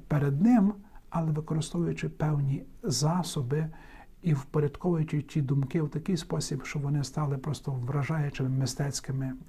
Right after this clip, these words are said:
творами. Псалми, е, як свідчить з тих заголовків, мають різні типи композиції, тобто різну с-, таку,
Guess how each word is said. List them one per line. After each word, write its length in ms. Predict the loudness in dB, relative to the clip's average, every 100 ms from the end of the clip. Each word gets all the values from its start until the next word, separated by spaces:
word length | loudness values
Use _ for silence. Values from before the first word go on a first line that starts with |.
| -2
творами. 500 | 2 2 2 -6 -10 -16 -20 -20 -18 -18 -18 -18 -20 -10
Псалми, 440 | 2 4 6 6 4 -2 -6 0
е, 320 | 2 2 2
як 240 | 2 0
свідчить 440 | 0 2 2 2 0
з 140 | 0
тих 240 | 0 -2 -2 -4
заголовків, 920 | 0 2 2 2 0 -2 0 2 2 -2 -14 -20 -18 -16 -2
мають 220 | 2 2 2
різні 460 | 2 4 4 2
типи 400 | 2 0 0 -2
композиції, 840 | -4 -2 0 0 2 0 0 -6 -8
тобто 260 | -6 -2
різну 320 | 0 2 2 0
с-, 100 | -2
таку, 400 | -6 -4 0 0